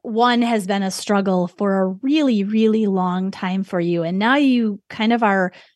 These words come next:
slapped with another, now you have type two diabetes as well, right? "God, I've already been working on this and I'm not getting anywhere. And now you tell me I have this to work on as well." It's like, how much more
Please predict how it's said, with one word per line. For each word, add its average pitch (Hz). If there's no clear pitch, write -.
slapped 226
with 214
another, 196
now 196
you 247
have 220
type 196
two 202
diabetes 180
as 170
well, -
right? 185
"God, 302
I've 220
already 269
been 233
working 240
on 180
this 185
and 208
I'm 202
not 220
getting 220
anywhere. 180
And 180
now 185
you 180
tell 226
me 220
I 202
have 180
this 220
to 220
work 190
on 185
as 180
well." 233
It's 185
like, 190
how 277
much 330
more 220